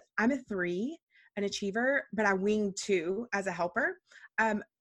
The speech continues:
my husband tells me I can only have one wing, but I actually think I wing eight as well. So he says that means I'm either an unhealthy three or I'm an unhealthy eight. So I don't <laughs> know what I am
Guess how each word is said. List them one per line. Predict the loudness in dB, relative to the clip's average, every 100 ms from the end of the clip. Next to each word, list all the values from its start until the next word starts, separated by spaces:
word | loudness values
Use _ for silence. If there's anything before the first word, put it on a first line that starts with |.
| -4
my | 0
husband | 0 0 0
tells | 2
me | 4
I | 4
can | 2
only | 0 0
have | 0 -2
one | -2 0 -2
wing, | -4 -6 -10 -6
but | 0 0
I | 2 2 2
actually | 0 0 -4
think | -2 -2
I | 0
wing | -2 -4 -2
eight | -2 -2 -4
as | -6 -4
well. | 0 0 0
So | -2
he | 0 0
says | 0 0
that | 0 0
means | 0 0
I'm | 0 2
either | 2 2
an | 0
unhealthy | -2 -2 -2 -2 -6 -4
three | 0 2 0 -4 -8 2
or |
I'm | 4
an | 4
unhealthy | 4 2 2 0
eight. | -2 -2 -4
So | 0 2
I | 2 4
don't | 2
<laughs> | 2
know | 6
what | 6 4 0
I | 2 4 4
am | 4